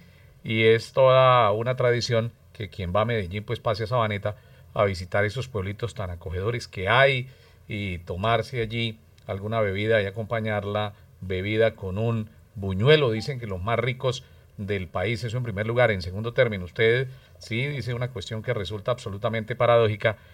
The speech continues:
que cómo se contrata con eapsa, empresa de servicios públicos de Sabaneta, cuando ahí muy cerca, en la propia Medellín, está E P M, que es la empresa que ha logrado concitar mucha atención en materia de alumbrados públicos, porque eso de Medellín con alumbrados públicos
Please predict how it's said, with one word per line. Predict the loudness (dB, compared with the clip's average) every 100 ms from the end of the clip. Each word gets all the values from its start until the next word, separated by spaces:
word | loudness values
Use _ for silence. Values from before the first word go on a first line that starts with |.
| -20 _
que | -6 2
cómo | 4 4 2
se | 0
contrata | -4 2 4 6 2 0
con | 2 0 -2 -12 _ _
eapsa, | 6 8 8 6 2 2 -4
empresa | -4 0 4 6
de | 4
servicios | 4 -4 -2 -2
públicos | -2 -2 0 0
de | 0
Sabaneta, | 4 4 4 0 -2 -4 -20 -20 _
cuando | 6 6 4 -2 0
ahí | 2 4 2
muy | -2
cerca, | 0 0 2 -2 -4
en | -4
la | -6
propia | -4 0 2
Medellín, | 2 2 0 -2 -6 -20 -10
está | -8 0 4 4 6
E | 6
P | 6 4 4
M, | 2 -2 -8 -20 -20 -8
que | 0 2 2
es | 0 -2
la | 0 0
empresa | 0 0 0 2 0 0 0 -4 -12 -20 -14
que | 2 6
ha | 6
logrado | 4 2 4 6 4
concitar | 2 -8 -6 -2 -2
mucha | -2 -6
atención | -6 -6 -8 -6 -4
en | -4
materia | -6 -2 2
de | 2
alumbrados | 2 2 2 2
públicos, | -2 -2 -4 -6
porque | -8 -2 0
eso | 0 0
de | 0
Medellín | 0 -2 -2 -2 -4
con | -4 -6
alumbrados | -6 0 -2 0
públicos | -2 -2 0 -2